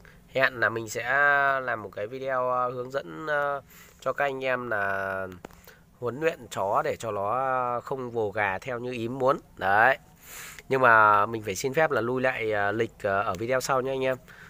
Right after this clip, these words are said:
Thì hôm nay, à, trong thời gian vừa qua thì có rất nhiều các anh em là cũng, à, hỏi mình về cái cách, à, phòng bệnh cho chó con. Làm sao để cho nó tránh bị thiệt hại. Thì, ờ, cũng có khá là nhiều, cho nên là thôi hôm nay mình xin phép là làm được một cái video là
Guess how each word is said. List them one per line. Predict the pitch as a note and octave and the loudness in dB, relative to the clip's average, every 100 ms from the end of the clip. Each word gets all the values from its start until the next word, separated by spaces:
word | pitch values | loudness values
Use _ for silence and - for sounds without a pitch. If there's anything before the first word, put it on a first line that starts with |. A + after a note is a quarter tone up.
| - | -14
Thì | A2+ | -6
hôm | A#2 | 0
nay, | A#2+ A#2+ | 2 2
à, | A#2 A#2 A#2 A#2 A2+ | 2 2 2 0 -2
trong | B2 | -6
thời | A2+ | -6
gian | A2 A2 | -6 -6
vừa | G2+ | -4
qua | A2+ A2 | -2 -2
thì | G#2 D#2+ | -2 -8
có | G2 | -10
rất | G#2 C#3 | -10 -8
nhiều | C#3 A#2 | -6 -4
các | F#2+ | -4
anh | B2 A2+ | -8 -6
em | B2 A#2 A2 | -6 -6 -6
là | G#2 G2 F#2 _ - - - - - | -6 -6 -8 _ -20 -20 -20 -20 -12
cũng, | A#2+ C#3+ | -8 -2
à, | C#3 C3+ C3 B2+ B2+ | 0 2 2 0 0
hỏi | C3+ G2 | 2 0
mình | F#2 F#2+ F#2+ | 0 -10 -8
về | G2 F#2 F2+ - | -6 -4 -6 -8
cái | F#2+ | -10
cách, | C#3+ C#3+ C#3+ | -10 -10 -8
à, | B2 A#2 A2+ G#2+ | -6 -4 -6 -6
phòng | A2 F2+ | -8 -6
bệnh | G2+ - | -8 -8
cho | A2+ | -12
chó | G#2 F#2+ | -10 -8
con. | D3 C#3+ B2 _ _ _ _ - _ - | -4 -4 -6 _ _ _ _ -20 _ 0
Làm | G#2 | 0
sao | G2+ B2+ A#2 | 0 0 0
để | G#2 F#2 | -2 -10
cho | A2+ | -10
nó | A2 A2+ | -8 -10
tránh | - A2 B2+ D#3 | -8 -10 -10 -8
bị | - - | -10 -6
thiệt | A2+ | -4
hại. | B2 C3 - _ - - _ - _ _ _ - | 0 -2 -2 _ -20 -20 _ -20 _ _ _ -6
Thì, | G#2+ | -2
ờ, | G#2 G#2 G#2 G2+ G2+ | 0 2 0 0 -2
cũng | C3 C#3 | -4 -2
có | A#2+ B2+ C#3+ C#3+ C#3 | 0 2 0 0 0
khá | D3 | 0
là | E3 | 0
nhiều, | C3 C3 A2+ | 2 0 0
cho | A2 B2+ | -2 2
nên | B2+ | 2
là | A#2 | 0
thôi | A2+ B2+ A#2+ | -2 -2 -2
hôm | B2 | -2
nay | A#2 | -2
mình | G#2+ G2 | -2 -6
xin | - A2+ | -8 -8
phép | C#3 C#3 | -6 -6
là | A2+ | -4
làm | G2+ G2 F#2 | -4 -4 -4
được | G2 F#2+ G#2 | -4 -6 -6
một | G2 | -8
cái | F#2+ | -6
video | G#2+ B2 A#2 A2+ | -4 -2 0 0
là | G2 F#2 | 0 -4